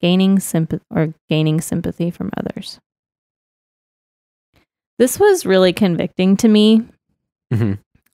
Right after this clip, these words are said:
Speaker 1: um, because I, I know I've totally done this before. Um, like, just gotten in some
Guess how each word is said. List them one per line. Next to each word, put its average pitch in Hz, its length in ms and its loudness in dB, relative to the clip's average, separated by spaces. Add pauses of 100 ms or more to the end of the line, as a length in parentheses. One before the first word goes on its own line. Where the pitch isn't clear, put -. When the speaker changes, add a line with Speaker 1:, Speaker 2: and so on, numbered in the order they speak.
Speaker 1:
um, 180 320 2 (100)
because 190 340 2
I, 165 260 0 (180)
I 175 120 0
know 143 140 0
I've - 180 -4 (160)
totally - 360 0
done - 180 -6
this - 140 -8
before. - 420 -8 (720)
Um, 185 460 -2 (300)
like, 180 380 -4
just - 480 -6 (1080)
gotten 214 440 2
in 180 420 -2
some 254 720 2